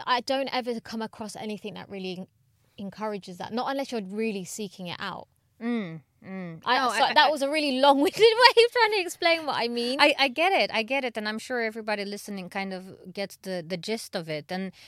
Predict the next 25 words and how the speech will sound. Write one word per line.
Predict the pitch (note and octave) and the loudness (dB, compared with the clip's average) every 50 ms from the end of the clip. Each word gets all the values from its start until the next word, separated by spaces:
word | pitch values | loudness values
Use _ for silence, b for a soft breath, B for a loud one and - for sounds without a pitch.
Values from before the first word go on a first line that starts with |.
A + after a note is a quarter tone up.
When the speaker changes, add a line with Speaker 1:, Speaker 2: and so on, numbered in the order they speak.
| B B B | B B B
Speaker 2:
y-, | - - - _ | -20 -20 -18 _
you're | A3 A3 A3+ A3 G3+ | -6 -4 -2 -2 -2
right. | F#3+ G#3 A3+ G3+ D#3+ F3+ A3 A#3 - - - | -2 0 0 0 0 0 -4 -6 -8 -6 -4
It's | G3+ G3 - | -4 -4 -2
either | G3+ F#3 G#3 A3 G#3+ A3+ A#3+ A#3 A3 G#3 F3+ - - _ _ | 0 0 0 0 0 0 0 0 0 0 -2 -4 -8 _ _
one | G3 G3 G#3 G#3 G3+ G3+ | -8 -4 -4 -2 0 0
end | F#3+ G3 G3 F#3+ G3 | -2 -2 -2 -4 -6
or | F#3+ | -6
the | F3 F#3 F#3 F#3 | -4 -4 -2 -2
other. | F3+ E3+ D#3 C3 A#2+ D3 G3+ A3 | -2 -2 -4 -8 -10 -8 -6 -2
Speaker 1:
Yeah. | A3+ G#3 - | -2 -2 -2
Speaker 2:
It's | - - - | -2 -4 -6
like, | F3+ F3+ - | -6 -4 -4
"Oh, | F#3+ F3+ | -6 -6
you | E3+ E3 C#3+ B2 | -6 -8 -12 -14
have | - - - - - - - - - _ | -14 -16 -14 -14 -14 -16 -16 -18 -18 _
to | - D3+ C3 B2+ - _ _ _ | -16 -16 -16 -16 -18 _ _ _
buy | - D#3+ D#3+ D3+ D3+ D#3 | -10 -6 -6 -4 -4 -4
into | D3+ D3 D3+ C#3+ - D3+ | -6 -8 -10 -10 -12 -12
this | C#3 D3 C#3 - | -12 -12 -14 -14
whole | - D#3 D3 D3 | -12 -10 -10 -10
thing." | D3 - - D3+ C#3 E3 A#3+ B3+ B B B B B B _ | -10 -10 -12 -12 -10 -10 -12 -12 B B B B B B _
Or | B3 A#3 B3 B3 B3+ A#3+ A#3+ | -2 2 4 4 4 4 2
is | - A#3 A3+ F#3+ | 0 -2 -2 -2
the | G#3 A3+ | -2 -4